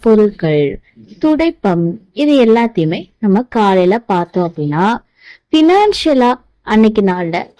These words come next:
சில பிரச்சனைகளை நம்ம ஃபேஸ் பண்ற மாதிரி ஆயிடும். அப்புறம் நிறைய பேர் பார்க்கக்கூடியது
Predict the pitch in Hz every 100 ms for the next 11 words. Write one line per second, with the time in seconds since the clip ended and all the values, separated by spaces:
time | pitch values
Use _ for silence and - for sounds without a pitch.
0 | _ - 359 415 302 233 - 247 190 185
1 | 220 214 196 202 226 247 247 - 185 170
2 | 165 156 147 285 294 165 127 _ _ _
3 | _ _ _ _ - - 226 185 175 185
4 | 233 330 415 440 330 320 311 233 202 208
5 | 202 185 180 175